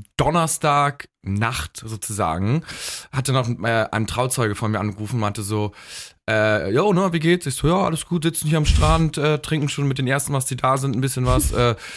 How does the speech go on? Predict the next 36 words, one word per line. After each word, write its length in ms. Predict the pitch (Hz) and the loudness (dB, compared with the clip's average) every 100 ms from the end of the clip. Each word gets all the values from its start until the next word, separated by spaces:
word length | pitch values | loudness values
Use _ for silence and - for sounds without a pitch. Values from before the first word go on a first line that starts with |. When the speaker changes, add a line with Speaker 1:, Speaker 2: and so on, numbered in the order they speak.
| - - - - | -8 -8 -10 -6
Speaker 1:
und 80 | 113 | 0
er 120 | 120 | 2
so, 260 | 113 110 - | 2 0 0
"Ähm, 640 | - 117 117 113 110 101 - _ _ _ _ - | 0 2 2 2 2 -2 -6 _ _ _ _ -6
ja, 420 | 110 120 127 123 120 | 0 4 4 2 2
ich, 560 | 110 101 - - - - | 0 0 -2 -4 -8 -6
ähm, 460 | 110 107 104 98 - | -2 0 0 -2 -6
muss 200 | 101 113 | -4 -2
dir 100 | 113 | 0
was 120 | 104 | -2
sagen, 580 | 107 104 113 107 104 101 _ _ _ _ | 0 0 0 0 -2 -4 _ _ _ _
ist 260 | 98 - - | -6 -6 -4
wahrscheinlich 380 | 104 107 104 107 | -4 -2 -2 -4
jetzt 400 | - - - - | -4 -6 -10 -6
das 640 | 104 98 - - - - _ - | -4 -2 -4 -6 -8 -10 _ -6
beschissenste 420 | - 113 113 98 | -4 -2 -4 -4
Telefonat 420 | - 104 104 101 | -4 -4 -2 -2
in 60 | 104 | -2
meinem 120 | 101 | 0
Leben, 360 | 98 98 95 | 0 0 0
aber, 380 | 69 87 85 85 - _ _ - _ - | -2 -2 -2 -4 -8 _ _ -20 _ -6
äh, 320 | 87 85 80 | -4 -2 -2
ich 260 | - - - _ | -6 -8 -16 _
werd 200 | 101 95 | -6 -4
nicht 260 | 92 - - | -4 -6 -8
zu 140 | - | -4
deiner 180 | 90 85 | -2 0
Hochzeit 380 | 87 - - - | -2 -4 -6 -6
kommen 260 | 80 82 | -4 -4
können, 420 | - 71 80 - - | -4 -6 -4 -6 -4
weil 200 | 80 85 | -4 -4
wir 80 | |
uns 120 | 95 - | -4 -4
entschieden 360 | - 104 101 | -4 0 0
haben, 340 | 92 95 92 | 2 2 0
Speaker 2:
Ach, 60 | 185 | -2